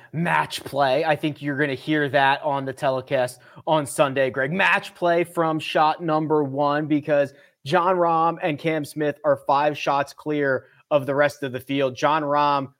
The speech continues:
minus one seventy-five. So that is what Caesars is saying. Basically, two-thirds of the time or close to it, he's going to get the job done. Cam Smith plus one fifty. Everybody else, forty to one or longer.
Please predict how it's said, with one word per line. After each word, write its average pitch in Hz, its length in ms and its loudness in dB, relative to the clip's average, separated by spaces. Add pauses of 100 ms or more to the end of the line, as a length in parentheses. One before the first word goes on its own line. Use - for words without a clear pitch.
(240)
minus 160 520 2
one 156 220 0
seventy-five. 143 920 0
So 139 180 -6
that 131 280 -2
is 127 680 -4
what 127 360 -2
Caesars 123 760 -2
is 120 140 -4
saying. 143 340 4
Basically, 120 340 0
two-thirds 123 420 0
of 117 60 -10
the 113 80 -14
time 117 260 -2
or 110 60 0
close 117 300 -2
to 156 200 -4
it, 165 140 0 (180)
he's 165 300 -2
going 143 240 0
to 120 80 -16
get 135 140 0
the 113 60 -20
job 117 320 0
done. 185 300 2 (300)
Cam 151 240 0
Smith 175 360 0
plus 156 280 0
one 143 340 2
fifty. 202 580 -2
Everybody 156 380 2
else, 143 240 0 (320)
forty 175 320 2
to 160 80 0
one 147 380 0 (100)
or 143 400 0
longer. 170 720 -2